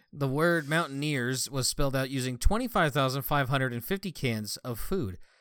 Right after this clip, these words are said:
breaking the record set by Spartan Nash in Grand Rapids, Michigan. When the company used five thousand, Jesus, they slaughtered that, five thousand seven hundred ninety-one pieces of packaged food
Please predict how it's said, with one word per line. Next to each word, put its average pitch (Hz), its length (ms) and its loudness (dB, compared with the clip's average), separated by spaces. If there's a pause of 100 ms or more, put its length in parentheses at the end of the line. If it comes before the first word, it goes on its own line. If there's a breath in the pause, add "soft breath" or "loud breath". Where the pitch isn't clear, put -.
(220 soft breath)
breaking 165 280 4
the 175 100 2
record 147 600 0
set 147 400 0
by 127 220 2
Spartan 131 680 0
Nash 123 380 -2
in 117 160 -8
Grand 110 600 -4
Rapids, 113 440 0
Michigan. 92 560 -2 (600)
When 123 100 -4
the 127 60 -2
company 139 400 4
used 135 260 0
five 139 280 2
thousand, 135 320 0
Jesus, 135 360 0
they 147 140 0
slaughtered 131 640 0
that, 92 200 -8
five 151 280 4
thousand 139 300 0
seven 143 240 0
hundred 127 120 0
ninety-one 131 440 0
pieces 127 360 2
of 107 140 -8
packaged - 520 2
food 110 280 -4